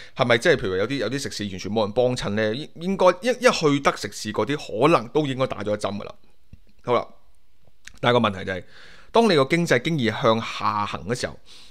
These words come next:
你呢樣嘢呢係大大增加交易成本嘅。係咪讀經濟吖嘛？你個交易成本大大增加呢，你會令到你嘅經濟活動呢更加萎縮嘅。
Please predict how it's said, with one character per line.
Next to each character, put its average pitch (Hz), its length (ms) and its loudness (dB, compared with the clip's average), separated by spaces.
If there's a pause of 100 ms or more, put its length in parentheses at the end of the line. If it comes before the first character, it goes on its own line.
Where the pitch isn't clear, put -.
(180)
你 143 100 6
呢 214 100 2
樣 233 100 8
嘢 107 160 2
呢 131 60 4
係 123 300 -2
大 104 460 -4
大 107 140 -6
增 135 300 0
加 117 180 4
交 117 260 0
易 101 80 -8
成 - 240 -10
本 57 100 -14
嘅。 67 140 -14 (520)
係 110 80 -8
咪 117 100 0
讀 113 100 -4
經 123 200 -4
濟 101 140 -2
吖 98 80 -2
嘛？ 90 140 -4 (760)
你 156 100 2
個 180 260 0
交 214 320 2
易 156 120 2
成 95 380 -8
本 143 180 -4
大 98 240 -2
大 98 160 -4
增 123 260 -2
加 113 140 0
呢， 113 160 -2
你 120 220 0
會 147 180 -2
令 120 160 0
到 117 100 0
你 117 80 2
嘅 117 120 0
經 156 200 -2
濟 117 160 0
活 98 120 -6
動 98 180 -6
呢 120 100 2 (160)
更 104 320 -4
加 113 140 0
萎 101 300 -4
縮 - 160 -8
嘅。 - 100 -10